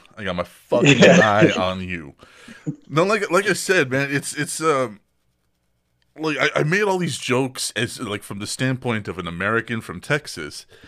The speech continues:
Speaker 1: and then I remembered very suddenly that I'm Spanish,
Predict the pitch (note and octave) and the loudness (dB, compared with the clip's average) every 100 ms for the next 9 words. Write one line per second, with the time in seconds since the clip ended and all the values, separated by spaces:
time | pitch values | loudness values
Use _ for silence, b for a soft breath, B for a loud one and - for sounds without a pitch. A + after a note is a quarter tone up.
0 | b b G#2 B2 F3+ E3 C#3 D3 D3+ C#3 | b b -4 -2 2 2 4 0 2 0
1 | C3 G2 B2+ F3 - - C#3 C#3 F#2+ G2 | -2 -2 0 0 -2 -2 -2 -2 -4 -4
2 | G#2 A#2+ - - G2+ G2 D#2+ B1+ - - | -2 -4 -6 -8 -6 -4 -8 -12 -16 -16